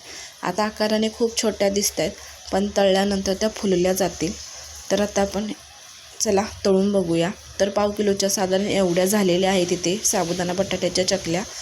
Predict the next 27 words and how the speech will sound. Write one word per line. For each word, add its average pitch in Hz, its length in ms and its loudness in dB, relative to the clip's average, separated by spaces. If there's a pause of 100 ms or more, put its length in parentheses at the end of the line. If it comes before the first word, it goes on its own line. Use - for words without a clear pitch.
(520)
तर 196 80 4
चला 196 340 2 (280)
तळूया 170 300 4
आता. 170 220 -2 (520)
त्यासाठी 208 380 0
आता 208 140 0
कढईमध्ये 196 680 2
मी 202 120 0 (100)
तेल 190 220 4
गरम 196 200 2
करण्यासाठी 196 640 0
ठेवले. 175 340 0 (600)
तेल 233 220 4
कडकडीत 214 420 2
गरम 202 340 2
करून 202 300 0
घेतले 196 340 0
आणि 190 280 -4
आता 180 240 -4
बघा, 180 260 0 (300)
एक 196 200 0
साबुदाणाची 190 680 0
चकली 196 300 -2
टाकल्यावरती 190 640 2
किती 196 280 0
प्रमाणात 180 460 -2 (100)
फुलतेय. 160 480 0